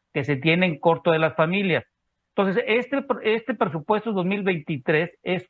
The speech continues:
corrupto. ¿Por qué? Porque antes del dos mil diecisiete, la relación que había entre la protección social y el desarrollo económico,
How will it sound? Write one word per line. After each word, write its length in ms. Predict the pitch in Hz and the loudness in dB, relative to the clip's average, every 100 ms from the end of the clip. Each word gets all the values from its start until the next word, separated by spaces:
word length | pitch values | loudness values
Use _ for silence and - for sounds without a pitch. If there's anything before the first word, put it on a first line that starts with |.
| - | -2
corrupto. 760 | 185 170 185 196 - - 117 _ _ _ | 2 2 2 -2 -4 -6 -6 _ _ _
¿Por 200 | - 175 | 0 0
qué? 140 | - 233 | 2 0
Porque 300 | 226 165 233 | 0 0 2
antes 300 | 202 226 277 | 2 2 2
del 180 | 233 190 | 0 0
dos 160 | 175 160 | -2 -2
mil 160 | 220 | 0
diecisiete, 800 | 233 233 208 - 170 - 135 165 _ _ _ _ _ | 0 -2 -4 -4 -4 -2 -6 -8 _ _ _ _ _
la 180 | 165 165 | 2 2
relación 480 | 165 175 165 233 226 | 4 2 2 0 2
que 100 | 226 | 2
había 360 | 208 220 202 - | 2 2 2 -2
entre 280 | 151 151 | -6 -2
la 120 | 147 151 | 0 0
protección 460 | 147 147 127 214 | -2 -4 -2 0
social 540 | 202 185 185 180 170 - | 0 0 2 2 2 -4
y 120 | 160 | -4
el 100 | 143 | -2
desarrollo 380 | 143 139 175 214 | 0 2 2 2
económico, 680 | 214 175 160 156 160 226 | 0 0 0 0 0 0